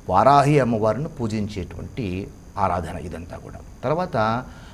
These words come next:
మాఘశుద్ధ పాడ్యమి నుంచి మాఘశుద్ధ నవమి వరకు ఆ వ్రత, ఈ నవరాత్రులు ఆచరించేటువంటి సాంప్రదాయం కూడా ఉంది. ఇలా మనకు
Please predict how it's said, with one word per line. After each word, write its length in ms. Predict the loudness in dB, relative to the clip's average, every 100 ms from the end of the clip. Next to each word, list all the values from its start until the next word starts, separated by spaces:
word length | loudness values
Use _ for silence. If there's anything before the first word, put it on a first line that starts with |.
| -8
మాఘశుద్ధ 840 | 2 4 8 8 6 4 2 0 -2
పాడ్యమి 760 | -2 2 4 4 2 -2 -2
నుంచి 500 | -4 -6 -6 -4 -4 -4
మాఘశుద్ధ 600 | -4 -4 -4 -2 -4 -4
నవమి 600 | -4 -4 -4 -2 0 0
వరకు 560 | 0 0 0 -2 -2 -4 -10 -18 -12 -8
ఆ 100 | -4
వ్రత, 340 | 0 -2 -2 -4
ఈ 200 | -2 0
నవరాత్రులు 600 | 2 4 4 2 0 0
ఆచరించేటువంటి 640 | 0 0 -6 -6 -10 -10
సాంప్రదాయం 600 | -4 -2 0 -2 -2 -2 -4
కూడా 220 | -4 -4
ఉంది. 440 | -4 -6 -8 -10 -12 -18 -12 -2
ఇలా 200 | 4 4
మనకు 600 | 2 -2 -2 -4 -2 -4